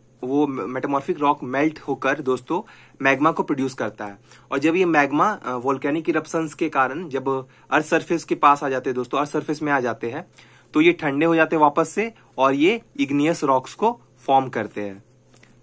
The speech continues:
और दोस्तों वा-, वापस सरफेस में आने के बाद इग्नियस रॉक में जब वेदरिंग होता है दोस्तों और इरोजन के कारण ये वापस सेडिमेंट्री रॉक में कन्वर्ट हो जाते हैं दोस्तों, और ये साइकिल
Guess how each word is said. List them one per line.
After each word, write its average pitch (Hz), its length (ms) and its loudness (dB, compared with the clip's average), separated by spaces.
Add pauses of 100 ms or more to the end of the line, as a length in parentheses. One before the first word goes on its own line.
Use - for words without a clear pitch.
(560)
और 131 100 0
दोस्तों 160 300 2
वा-, 151 140 2
वापस 139 340 6
सरफेस 175 380 0
में 180 80 0
आने 151 200 2
के 160 120 0
बाद 139 260 4
इग्नियस 143 440 -2
रॉक 143 200 0
में 170 200 -6 (400)
जब 135 160 -2
वेदरिंग 139 400 0
होता 156 200 2
है 151 60 2
दोस्तों 151 320 0
और 139 120 4
इरोजन 143 400 2
के 160 120 -4
कारण 143 340 2
ये 143 180 0
वापस 135 540 4 (280)
सेडिमेंट्री 143 480 0
रॉक 143 240 2
में 147 120 -4
कन्वर्ट 143 380 -2
हो 156 40 -2
जाते 143 220 2
हैं 147 80 0
दोस्तों, 147 260 0
और 143 100 0
ये 151 120 0
साइकिल 160 420 0